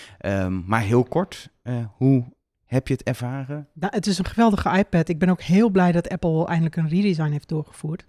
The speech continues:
Speaker 2: Hij lijkt, eh, trouwens heel erg op de iPad Air. Op heel veel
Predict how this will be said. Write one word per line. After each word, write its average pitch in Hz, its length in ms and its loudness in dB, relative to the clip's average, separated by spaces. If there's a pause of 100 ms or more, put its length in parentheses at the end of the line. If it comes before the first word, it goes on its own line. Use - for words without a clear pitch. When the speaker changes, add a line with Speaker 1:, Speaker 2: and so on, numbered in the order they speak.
(320)
Speaker 2:
Hij 160 140 0
lijkt, 208 360 2
eh, 165 140 -10
trouwens 180 360 -2
heel 214 280 2
erg 196 160 -2
op 190 120 -6
de 170 340 0 (100)
iPad 160 240 -8
Air. 190 280 -4 (320)
Op - 120 -20
heel 156 140 -2
veel 151 320 -4